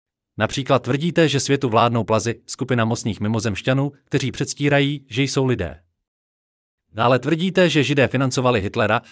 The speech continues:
a že jsou zodpovědní za organizaci finanční krize a útoků z jedenáctého září dva tisíce jedna. Policie odhadla, že Ickeův příchod by mohl vést k polarizaci v nizozemské společnosti.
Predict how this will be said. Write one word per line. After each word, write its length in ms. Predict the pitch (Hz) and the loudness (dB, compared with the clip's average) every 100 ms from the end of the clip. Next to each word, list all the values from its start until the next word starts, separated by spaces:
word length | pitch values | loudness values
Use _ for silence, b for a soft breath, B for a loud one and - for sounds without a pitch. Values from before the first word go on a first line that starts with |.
| B | B
a 100 | 107 | -4
že 120 | 127 | -2
jsou 200 | 135 110 | -2 -2
zodpovědní 540 | 131 131 165 170 175 | -2 -2 0 2 2
za 160 | 143 - | 0 0
organizaci 520 | 151 170 156 160 - | 0 0 2 0 -2
finanční 440 | - 135 135 110 | -2 -2 -2 -6
krize 320 | 92 139 139 156 | -2 0 0 0
a 200 | 117 110 | -2 -4
útoků 440 | 156 165 185 180 165 | -4 0 0 0 0
z 80 | |
jedenáctého 640 | 127 143 143 135 - 127 113 | 0 2 0 0 0 0 2
září 340 | 107 107 110 | 2 0 -2
dva 140 | 90 | -4
tisíce 400 | 120 135 139 127 | -4 -4 -6 -4
jedna. 280 | 120 95 80 - _ _ _ _ _ _ _ _ _ _ _ _ | -4 -4 -10 -14 _ _ _ _ _ _ _ _ _ _ _ _
Policie 420 | 170 185 208 185 | 2 4 4 4
odhadla, 380 | 147 170 165 160 | 4 4 4 4
že 120 | 147 | 0
Ickeův 400 | 127 - 139 131 | -2 0 0 0
příchod 320 | - 123 135 | -6 -4 -2
by 140 | 127 | 0
mohl 240 | 123 113 104 | 0 0 0
vést 280 | 104 110 - | 0 -2 -8
k 100 | - | -6
polarizaci 600 | 135 156 156 143 143 120 | 0 2 2 0 -2 -2
v 60 | |
nizozemské 540 | 117 127 131 127 - 123 | -2 0 -2 -2 -2 -4
společnosti. 640 | - 107 - 82 - - | -2 -4 -4 -10 -12 -20